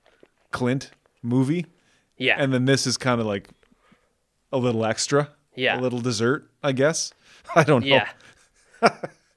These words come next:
Speaker 1: I don't know. <laughs> We're, we might be making too much of it. The guy just
Speaker 2: Maybe.
Speaker 1: likes to make movies. I don't know.
Speaker 2: Yeah, he just, like, "Don't make me retire, man." Like <laughs>
Speaker 1: Yeah, why?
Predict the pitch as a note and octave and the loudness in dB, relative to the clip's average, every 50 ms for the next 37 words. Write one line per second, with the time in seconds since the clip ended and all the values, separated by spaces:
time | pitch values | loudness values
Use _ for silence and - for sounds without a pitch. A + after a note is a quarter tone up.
0 | - E3 G3+ F#3 C3 - - C3+ C3+ C3+ B2+ C#3 - - G3 - - - - - | -12 -12 -10 -10 -6 2 4 6 6 6 6 4 6 8 6 6 6 0 -18 -18
1 | - - D#3+ E3 F3 F3 E3+ E3 D3+ D3 D3 C#3+ - C3+ A#2 C3+ C3 B2 A#2+ A#2 | -8 -2 2 6 6 8 8 6 6 4 4 4 4 0 0 0 2 4 4 2
2 | A2+ - A#2+ G#2+ G#2+ A2 - - - C#3 B2 D3 D3+ F3 E3 D#3 C3+ D3 D3+ D3+ | 2 0 -2 -4 -4 -4 -6 -4 -6 -2 2 6 6 6 6 4 4 4 4 4
3 | D3 - - C#3 C3+ C3 A2+ A#2 B2 C3+ B2+ A2+ A2 G2+ A2 G#2+ G#2+ A2+ A#2 C#3 | 4 0 -4 0 0 0 0 0 -2 -2 -2 -4 -4 -6 -6 -8 -8 -8 -6 -4
4 | F3+ G3 - - - - G#3+ C3+ A#2+ - - D3 D3+ C#3+ D3 C#3 - - C3 B2 | -2 -2 -2 -2 2 2 2 2 2 -2 -4 -8 -8 -8 -10 -10 -4 -2 -2 -2
5 | A2+ A2+ A2+ _ _ _ _ _ - C#3 C#3 C#3+ D3 - - - C3 C3+ - - | -2 -6 -12 _ _ _ _ _ -6 -4 -4 -4 -4 -6 -8 -6 -6 -6 -4 -4
6 | B2+ C3+ C#3+ C#3+ A#2+ A2 - A#2 G#2+ G#2 G#2+ G#2 G#2 G#2+ A2+ B2+ C3+ B2+ B2 A#2+ | -6 -4 -4 -4 -6 -6 -4 -4 -4 -4 -6 -8 -8 -8 -6 -6 -6 -6 -6 -6
7 | A#2 C3 - - - D3+ - - B2 C3+ A#2+ G#2+ F#2+ G2 - B2+ C3+ C#3 C3 | -6 -8 -8 -4 -4 -4 -4 -2 -2 -2 -2 -2 -4 -6 -2 0 0 0 0